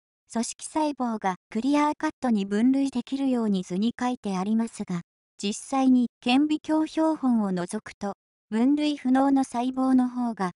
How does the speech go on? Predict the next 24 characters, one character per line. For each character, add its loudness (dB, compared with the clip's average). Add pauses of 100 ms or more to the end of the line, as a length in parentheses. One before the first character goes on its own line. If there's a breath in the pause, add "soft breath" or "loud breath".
多 2
く -16
困 0
惑 -2
し -12
て -6
し -4
ま 0
い -2
ま -4
す。 -20 (760)
こ 2
の 8
よ 4
う 6
な 2
分 4
類 2
不 -2
能 2
の 2
細 -4
胞 -4
は 0